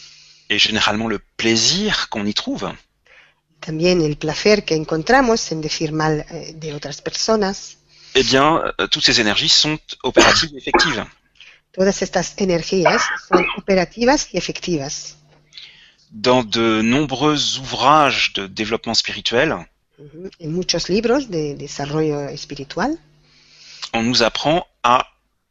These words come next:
Speaker 1: prêter attention à la qualité de nos pensées, de nos paroles et de nos actes.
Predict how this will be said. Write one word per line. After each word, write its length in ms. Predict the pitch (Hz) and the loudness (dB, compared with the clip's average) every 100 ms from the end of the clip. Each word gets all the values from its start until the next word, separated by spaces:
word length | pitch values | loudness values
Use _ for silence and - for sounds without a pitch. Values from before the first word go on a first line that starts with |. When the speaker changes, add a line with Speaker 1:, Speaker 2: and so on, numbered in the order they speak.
| _ | _
Speaker 1:
prêter 600 | - - - 170 - 151 - | -4 -2 0 0 0 0 2
attention 640 | 123 - 120 113 - 180 | 0 0 0 4 4 2
à 80 | - | 0
la 120 | 110 | 0
qualité 480 | 107 127 117 117 120 | 2 0 0 0 -2
de 140 | 107 104 | -2 -2
nos 220 | 117 160 | -2 -2
pensées, 520 | - 175 - 151 156 _ _ - - - - | -2 0 2 2 -2 _ _ -20 -20 -14 -4
de 100 | 117 | 0
nos 140 | 143 | 0
paroles 420 | 143 117 160 185 | 2 4 4 4
et 40 | 139 | 0
de 100 | 135 | -2
nos 200 | 123 143 | 0 0
actes. 280 | 135 - | 0 -2